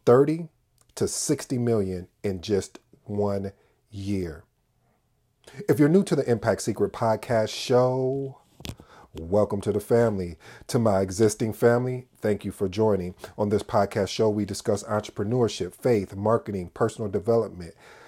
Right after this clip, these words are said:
I am your humble host, E D, for all you smart and intelligent folks out there. That just simply means Ed.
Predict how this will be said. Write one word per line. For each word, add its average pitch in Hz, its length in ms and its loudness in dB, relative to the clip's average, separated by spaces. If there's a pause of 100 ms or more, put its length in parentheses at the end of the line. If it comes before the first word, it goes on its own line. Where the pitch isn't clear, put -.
(220)
I 151 320 2
am 127 320 2
your 98 140 2
humble 101 340 0
host, 123 400 0
E 104 180 -2
D, 120 260 -2
for 104 220 0
all 98 80 2
you 95 160 -2
smart 117 720 -2
and 104 100 -2
intelligent 101 560 -2
folks 117 320 2
out 117 220 0
there. 120 180 0 (300)
That 107 380 4
just 107 220 -2
simply 107 320 -2
means 101 600 -4 (180)
Ed. 87 380 2